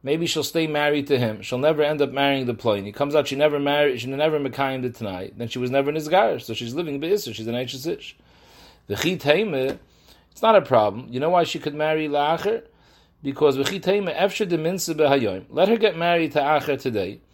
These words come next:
At this point, it's not clear that she's an Eishes Ish, because if, if later she's gonna marry the Ploni, he never told her you have to marry the Ploni today. So as long as she marries the Ploni one day,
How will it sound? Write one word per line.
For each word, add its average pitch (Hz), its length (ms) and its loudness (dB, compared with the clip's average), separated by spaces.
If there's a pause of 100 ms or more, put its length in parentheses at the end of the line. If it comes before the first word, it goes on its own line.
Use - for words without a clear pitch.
(280)
At 123 140 -6
this 208 180 0
point, 170 480 -2
it's 120 140 -10
not 175 240 -4
clear 131 400 6
that 113 160 -4
she's 113 160 -6
an 117 60 -4
Eishes 113 380 -4
Ish, 113 280 -8
because 123 320 -6
if, 117 180 -6
if 117 180 -10
later 160 300 0
she's 135 180 -6
gonna 127 180 -2
marry 139 280 2
the 120 100 -2
Ploni, 139 540 -2 (540)
he 139 100 -8
never 202 220 2
told 147 240 2
her 123 60 4
you 120 120 -2
have 139 160 4
to 127 80 -4
marry 120 240 2
the 113 100 -2
Ploni 110 380 -2
today. 95 460 -6 (1900)
So - 160 -6
as 123 80 0
long 220 160 4
as 311 80 -2
she 156 100 -2
marries 156 380 2
the 127 80 -4
Ploni 147 440 0
one 147 300 2
day, 147 440 4